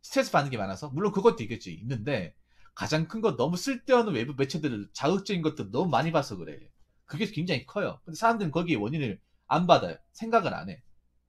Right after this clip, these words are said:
왜냐? 사람들 뭐라고 얘기하지? 어, 다 보는 건데. 요즘에 다 하잖아. 우리나라 사람들 제일 많이 핑계 뭔지 아세요? 어, 나만 아는 거 아니잖아. 요즘에 다 하는데.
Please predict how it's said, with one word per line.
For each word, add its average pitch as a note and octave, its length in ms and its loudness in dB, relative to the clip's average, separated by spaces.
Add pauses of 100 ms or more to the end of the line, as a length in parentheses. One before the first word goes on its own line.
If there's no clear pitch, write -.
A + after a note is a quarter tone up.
(120)
왜냐? G2 360 0 (160)
사람들 G#3+ 240 4
뭐라고 B2+ 240 2
얘기하지? F#2+ 280 -6 (300)
어, C4+ 120 -12
다 A#3+ 200 4
보는 G#3 240 0
건데. G#2 320 -8 (720)
요즘에 A#3+ 220 -8
다 G3 180 -4
하잖아. F#3+ 400 0 (420)
우리나라 A#3+ 220 8
사람들 B3+ 300 8
제일 G3+ 180 4
많이 A3+ 180 4
핑계 G#3 220 -4
뭔지 G#2 220 -4
아세요? A#2 200 -8 (2000)
어, B3 80 -12
나만 C#4 300 6
아는 B3+ 160 4
거 A3 80 6
아니잖아. D3 280 4
요즘에 G#3+ 260 -4
다 C#3+ 200 0
하는데. F#2 420 -2